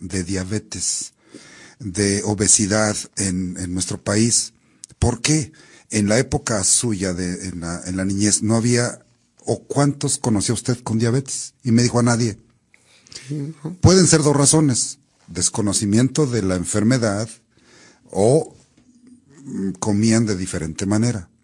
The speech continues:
Speaker 1: Yo lo dejo ahí como una reflexión. Pu-, pudieron haber sido las dos cosas. Pero le digo, "Madre, yo que crecí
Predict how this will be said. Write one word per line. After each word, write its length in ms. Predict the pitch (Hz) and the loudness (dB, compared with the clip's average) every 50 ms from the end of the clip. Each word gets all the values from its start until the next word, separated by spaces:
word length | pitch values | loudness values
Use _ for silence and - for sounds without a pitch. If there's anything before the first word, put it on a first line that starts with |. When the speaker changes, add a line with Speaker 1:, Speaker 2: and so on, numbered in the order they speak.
| _ _ _ _ - - - - - - _ _ - - | _ _ _ _ -20 -20 -20 -20 -20 -20 _ _ -14 -6
Speaker 1:
Yo 160 | 95 104 127 147 | 0 2 2 4
lo 140 | 165 151 | 4 2
dejo 280 | 135 127 123 123 - 117 | 2 0 0 -2 -2 -2
ahí 260 | 110 107 107 104 107 98 | 0 0 0 0 -2 -4
como 320 | - - - 95 92 90 87 | -6 -8 -6 -6 -4 -4 -4
una 180 | 90 95 104 | -2 -2 -2
reflexión. 680 | 107 - 92 - - 90 87 - - 135 147 120 - - _ _ _ _ - - - - _ _ _ _ - | -2 -4 -6 -6 -6 -6 -4 -2 -2 -2 -2 -2 -6 -12 _ _ _ _ -20 -20 -20 -20 _ _ _ _ 0
Pu-, 300 | - 127 127 127 - - - | 2 4 4 2 0 -2 -8
pudieron 340 | - - 127 120 143 147 139 123 | -4 -2 2 4 4 4 4 4
haber 140 | 120 120 120 | 4 2 2
sido 180 | - 135 135 117 | 2 2 2 2
las 120 | 101 90 | 0 0
dos 160 | 92 101 - | -2 -2 -4
cosas. 480 | - - 123 123 - - 87 - - - _ _ - - - _ _ _ _ _ _ _ _ _ _ _ _ _ _ _ | -4 -4 -4 -4 -4 -4 -4 -8 -10 -10 _ _ -20 -20 -20 _ _ _ _ _ _ _ _ _ _ _ _ _ _ _
Pero 240 | - 123 117 120 120 | 0 2 4 4 4
le 120 | 117 123 | 4 4
digo, 240 | 120 139 131 113 120 | 4 4 4 4 4
"Madre, 340 | 104 107 117 123 127 123 120 | 4 4 4 4 4 4 4
yo 120 | 110 127 127 | 4 4 2
que 140 | - 135 | 2 0
crecí 640 | - - 113 104 - - 127 131 139 143 - - | 0 0 2 2 4 4 4 4 2 0 -4 -10